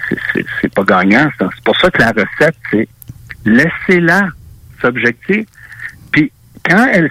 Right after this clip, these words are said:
s'objecte, puis quand elle vous remet en question, quand elle, elle, elle exprime ce qu'elle n'aime pas, prenez le pas personnel. P P P. Prends les pas personnels.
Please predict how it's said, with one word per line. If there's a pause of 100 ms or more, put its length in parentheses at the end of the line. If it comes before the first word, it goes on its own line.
s'objecte,
puis
quand
elle
vous
remet
en
question,
quand
elle,
elle,
elle
exprime
ce
qu'elle
n'aime
pas, (600)
prenez
le
pas
personnel. (220)
P
P
P. (400)
Prends
les (200)
pas (100)
personnels.